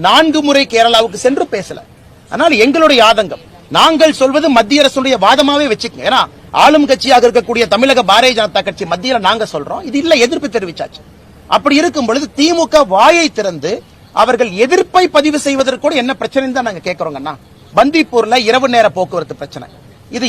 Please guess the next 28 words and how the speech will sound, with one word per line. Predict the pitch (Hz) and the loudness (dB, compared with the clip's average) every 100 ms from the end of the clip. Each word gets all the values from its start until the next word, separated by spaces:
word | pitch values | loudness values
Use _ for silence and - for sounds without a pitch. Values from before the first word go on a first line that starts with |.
| 208 | 2
இரண்டு | 277 359 349 330 | 4 4 4 2
மாநில | 254 285 294 247 | 2 2 4 2
அரசும் | 240 311 240 | 2 -2 -2
உட்கார்ந்து | - 320 311 262 | 4 4 4 0
ஒரு | 262 | 2
முறையாவது | 247 240 247 202 | 2 2 0 -2
பேசலாமே, | 208 202 170 160 160 | -6 -4 -6 -6 -10
உச்சநீதிமன்றம் | 185 254 247 233 220 220 247 | -6 -6 -4 -4 -4 -6 -6
தீர்ப்பு | 262 254 | -6 -6
இருக்கலாம். | 277 247 160 - - - - - 180 | -4 -4 -4 -14 -20 -20 -20 -10 0
இருவரும் | 302 359 370 359 311 | 2 4 4 4 2
உட்கார்ந்து | 285 294 320 233 | 0 0 -2 0
ஒரு | 277 349 | 2 2
முறை | 349 320 | 2 0
கூட | 269 254 202 | 2 -2 -2
பேசலையே. | 185 156 151 143 - - - - | -10 -10 -12 -14 -16 -20 -20 -8
பொம்மை | 175 269 349 - | -2 2 2 2
சந்திரா | 262 269 269 | 0 0 0
to | 247 196 | -4 -4
ஹொசூர், | - 254 - - - - - | -4 -4 -4 -8 -20 -16 -8
அந்த | 208 226 | -4 -2
இருபத்தி | 330 339 311 | -2 -2 0
மூன்று | 277 262 - | 0 -2 -2
கிலோமீட்டர் | 233 302 277 240 220 | -2 0 -2 -2 -4
மெட்ரோ | 220 277 277 | -2 0 0
லைனை | 240 180 | 0 -2
போட்டீங்கன்னா | 202 160 175 226 214 | -6 -6 -8 -6 -2
ஹொசூர்னுடைய | 247 330 339 302 277 | -2 0 0 0 0